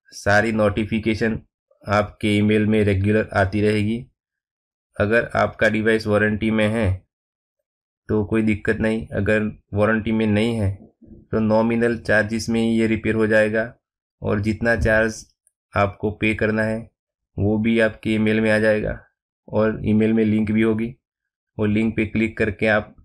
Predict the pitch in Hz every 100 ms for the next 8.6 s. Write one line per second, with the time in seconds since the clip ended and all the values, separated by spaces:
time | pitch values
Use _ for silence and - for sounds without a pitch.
0 | - - 104 110 110 107 104 113 101 113
1 | 110 113 - - _ _ _ _ 95 101
2 | 104 117 117 113 107 110 104 110 110 110
3 | 113 - _ _ _ 104 104 98 113 113
4 | 113 _ _ _ _ _ - 107 110 113
5 | 110 104 - 113 110 113 139 _ _ _
6 | - 104 110 104 107 110 113 - - _
7 | _ _ _ - 107 113 107 110 - 110
8 | 107 107 101 110 104